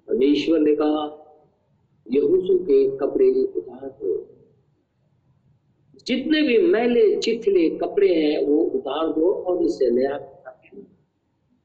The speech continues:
और बाइबल के अंदर में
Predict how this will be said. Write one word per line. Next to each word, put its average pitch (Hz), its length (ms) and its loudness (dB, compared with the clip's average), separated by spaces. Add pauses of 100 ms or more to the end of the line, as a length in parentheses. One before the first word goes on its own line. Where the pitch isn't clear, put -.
(600)
और 262 200 -2
बाइबल 330 340 2
के 285 140 0
अंदर 185 440 2
में - 480 -2